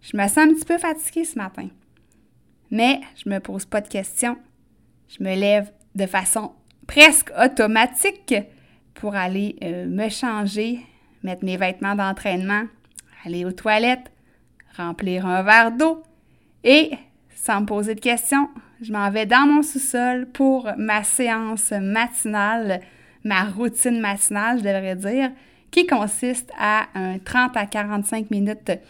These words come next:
d'entraînement. Ça peut être, euh, du spinning. Donc, ce matin, j'ai fait du vélo pendant trente-cinq minutes. J'ai fait quelques redressements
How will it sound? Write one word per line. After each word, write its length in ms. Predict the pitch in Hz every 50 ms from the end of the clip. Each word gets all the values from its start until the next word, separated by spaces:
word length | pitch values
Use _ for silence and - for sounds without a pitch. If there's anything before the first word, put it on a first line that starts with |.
| - - - - - _ _
d'entraînement. 800 | 185 185 214 214 220 214 214 - 220 202 202 202 202 196 208 226 220 _ -
Ça 140 | - 190 185
peut 140 | 185 - 196
être, 220 | 190 202 202 -
euh, 300 | 196 185 175 175 180 180
du 220 | - 185 185 185 175
spinning. 680 | - - _ - 247 220 202 185 175 185 202 208 202
Donc, 220 | 185 165 - -
ce 100 | - -
matin, 480 | 196 190 180 175 185 - 190 190 202 196 - -
j'ai 200 | 196 185 175 165
fait 280 | - - 165 165 - _ -
du 380 | 175 170 180 196 - - 185 170
vélo 400 | 196 220 226 220 202 202 - - _
pendant 640 | - 196 175 175 180 180 180 180 185 185 180 180 180 180 - - _ _ _
trente-cinq 580 | _ - - 220 214 214 - - 214 202 196 -
minutes. 440 | 233 247 247 269 294 285 - - 190 196 - _ _ _ _ _ _ _ _ _ _ _ _ -
J'ai 200 | 190 185 208 208
fait 480 | 196 - - 208 202 202 202 202 202 202
quelques 280 | - 240 226 214 208 -
redressements 760 | 208 202 196 190 220 233 208 208 202 190 196 - - 214